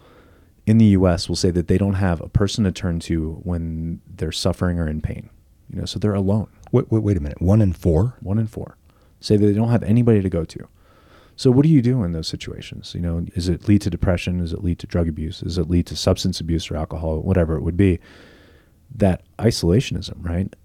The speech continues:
Speaker 1: I think we do a great job in this community where, you know, I've heard Gunnison called sort of a purple state.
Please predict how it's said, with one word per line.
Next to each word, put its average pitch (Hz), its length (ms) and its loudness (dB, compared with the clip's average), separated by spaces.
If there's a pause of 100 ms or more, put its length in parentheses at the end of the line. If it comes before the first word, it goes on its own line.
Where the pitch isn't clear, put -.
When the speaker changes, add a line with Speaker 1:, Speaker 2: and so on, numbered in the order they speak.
(120)
Speaker 1:
I 113 80 4
think 120 180 2
we 92 60 6
do 85 200 4
a 80 40 2
great 85 240 0
job 87 260 0
in 78 100 -4
this 80 120 -8
community 117 380 4
where, 85 260 0 (460)
you 92 100 -4
know, 78 100 -4
I've 80 120 -6
heard 90 180 2
Gunnison 87 400 2
called 82 220 -4
sort 87 180 2
of 78 80 -4
a - 140 -6
purple - 340 2
state. - 300 -8